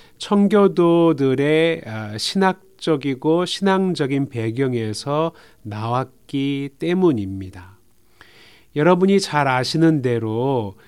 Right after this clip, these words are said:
십육 세기의 유럽에서 종교 개혁이 일어났죠. 마틴 루터가 독일에서 종교 개혁을 일으켜서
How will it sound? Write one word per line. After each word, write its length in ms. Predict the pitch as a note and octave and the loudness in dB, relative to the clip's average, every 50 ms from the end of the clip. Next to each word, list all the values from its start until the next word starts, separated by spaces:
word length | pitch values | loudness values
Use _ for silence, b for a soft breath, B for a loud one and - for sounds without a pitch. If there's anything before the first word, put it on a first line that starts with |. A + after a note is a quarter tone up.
| b b b b | b b b b
십육 540 | - - - G#3+ G#3 G3+ F#3+ D3+ C3 - - | -8 -4 0 2 4 4 4 4 2 -2 -2
세기의 760 | - - E3 D#3+ D#3 C#3+ - C#3+ C#3 C#3 C#3+ C#3+ C3 A#2 A2 | -2 2 4 4 4 2 0 0 0 2 2 0 0 0 0
유럽에서 880 | A#2 B2 C3 C#3+ D3+ D3+ C3 B2 A#2 A2+ G#2+ G#2+ - - D3 D3+ D3 C3+ | 0 2 2 4 2 2 2 0 -2 -2 -4 -6 -6 -6 -4 -4 -4 -6
종교 600 | - - C3+ C3 C#3+ D3 D3 C#3 F3 F3 E3+ D3+ | -6 -4 -2 0 2 2 2 4 4 4 4 2
개혁이 840 | - - A#2 G#2+ A2+ A#2 A#2+ B2 B2+ A#2 - B2 B2 A#2+ A#2 A2+ | 0 -4 -6 -4 -2 -2 0 -2 -2 -4 -4 -4 -4 -4 -4 -6
일어났죠. 1300 | A2 G#2+ A2 A#2 B2+ C3+ C#3 B2+ A#2+ A2 G#2+ - _ - - - A#2 G#2 G#2 A2+ C3+ C#3 B2+ G#2 G2 G2+ | -6 -6 -4 -2 0 0 0 -2 -2 -4 -6 -8 _ -12 -10 -8 -8 -8 -6 -4 -4 -4 -4 -4 -6 -8
마틴 600 | G#2 A#2 A#2 B2 A#2 - - F3 F3 F3+ E3+ C3+ | -6 -4 -4 -4 -4 -4 0 2 4 4 4 2
루터가 760 | A#2+ A2+ A2+ - - D3+ D3+ C#3 A#2+ A#2 A2 B2+ D#3+ G3+ G3+ B B B B B B B | 0 -2 -8 -8 -6 -4 -4 -4 -4 -4 -4 -2 -2 -4 -6 B B B B B B B
독일에서 880 | - C3 B2+ B2+ D3+ D3+ C#3 C#3 B2+ B2 A#2+ A#2 - - D#3+ F3 F3 E3+ | -2 0 2 4 4 4 4 4 2 0 -2 -2 -2 -2 -2 0 -2 -2
종교 640 | - - C#3 C3 C#3 D3 C#3+ D3 E3 E3 D#3+ D3+ | -2 -2 0 2 2 2 4 4 4 4 4 0
개혁을 800 | - - A2+ G#2+ A2+ A#2 A#2+ A#2+ A2+ A2 B2+ B2 A#2+ B2 A#2+ A#2 G#2+ | -2 -6 -6 -6 -4 -4 -4 -4 -4 -4 -4 -2 -2 -2 -4 -4 -4
일으켜서 960 | A2 A#2 A#2+ C#3+ C#3 - - - B2+ A#2+ A2+ G2+ - D#3 F3 G3 G#3 A3+ | -4 -2 -2 -2 -2 -4 -6 -10 -8 -8 -8 -6 -4 -2 0 0 0 0